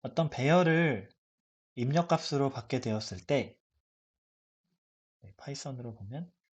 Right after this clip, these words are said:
배열을 입력값으로 받게 되었을 때 그 배열의 각각의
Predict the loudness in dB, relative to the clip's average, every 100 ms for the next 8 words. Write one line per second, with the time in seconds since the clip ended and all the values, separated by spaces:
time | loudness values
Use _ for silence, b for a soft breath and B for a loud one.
0 | -6 0 4 4 2 0 -4 -4 -4 -6
1 | -6 -4 -4 -4 -8 -8 -4 -4 -8 _
2 | _ _ _ _ _ _ _ _ _ _
3 | _ -6 -6 -2 -2 0 2 0 -2 _
4 | -12 -8 -4 2 2 2 0